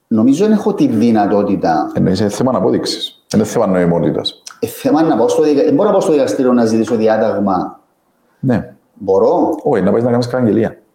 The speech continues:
Speaker 1: Ναι, και αν η αστυνομία τη θεωρήσει ότι είναι σοβαρή ή ότι είναι whatever, ε, μπορεί να ενεργοποιηθεί ο ποινικός ο μηχανισμός,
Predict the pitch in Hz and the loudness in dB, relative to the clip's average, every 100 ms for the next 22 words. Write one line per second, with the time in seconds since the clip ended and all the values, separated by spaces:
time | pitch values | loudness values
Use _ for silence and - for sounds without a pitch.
0 | _ - _ 190 156 120 156 196 - 226 | _ -20 _ -2 0 0 0 0 -2 0
1 | 190 165 165 - 170 151 156 147 147 147 | 2 2 0 0 0 2 2 2 2 0
2 | - 123 117 120 123 123 120 123 123 120 | 0 0 2 2 2 2 2 2 2 2
3 | 120 117 113 107 104 101 101 156 247 - | 2 2 2 2 2 2 2 2 0 -2
4 | 175 175 220 220 185 160 139 127 120 113 | -2 0 0 2 2 4 2 2 0 0
5 | 127 120 107 110 120 123 110 120 123 113 | 2 2 2 0 0 2 2 2 2 0
6 | 117 110 107 110 110 107 - - | 0 -2 2 2 2 0 -4 -18